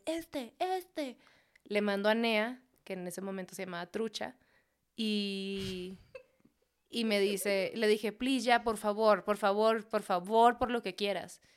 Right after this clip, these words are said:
Y me dice, "No mames, sí". Y yo de, de que, "¿Qué?". <laughs> ¿Sabes? O sea, como que estaba tan acostumbrada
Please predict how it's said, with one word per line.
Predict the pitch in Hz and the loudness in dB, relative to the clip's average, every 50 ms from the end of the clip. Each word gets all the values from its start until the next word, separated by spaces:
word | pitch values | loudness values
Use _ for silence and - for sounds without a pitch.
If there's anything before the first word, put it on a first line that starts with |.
| _ _ - | _ _ -12
Y | - | -10
me | 202 190 | -8 -8
dice, | 185 185 - 175 165 | -8 -8 -8 -8 -8
"No | 175 180 | -8 -8
mames, | 175 175 165 160 156 160 160 - - - _ | -8 -8 -8 -8 -10 -12 -14 -16 -20 -20 _
sí". | - - - 165 - _ _ _ _ _ _ _ _ _ _ _ _ _ - | -14 -12 -10 -10 -12 _ _ _ _ _ _ _ _ _ _ _ _ _ -8
Y | - 185 175 175 - _ _ _ - | -6 -4 -4 -6 -8 _ _ _ -8
yo | 196 196 175 160 | -4 -4 -2 -2
de, | 165 160 - _ _ _ | -4 -8 -12 _ _ _
de | - 190 170 | -18 -18 -18
que, | - - _ _ - | -18 -20 _ _ -6
"¿Qué?". | - 208 240 320 - _ _ _ | -4 -4 -4 -4 -8 _ _ _
<laughs> | _ - | _ -4
¿Sabes? | 196 262 - 427 415 339 | 6 10 12 12 12 12
O | 320 | 8
sea, | - 302 269 | 4 2 2
como | 302 233 214 233 | 2 2 0 0
que | - 214 190 - - - - - - | 0 -2 -6 -6 -10 -18 -18 -6 0
estaba | - 262 269 - 208 214 269 285 | 0 2 6 6 8 8 8 8
tan | 359 349 | 8 6
acostumbrada | 339 277 262 269 - - 240 202 180 170 170 180 208 226 226 226 - - | 6 4 0 0 -2 -2 -2 0 2 4 6 8 8 8 8 6 0 -4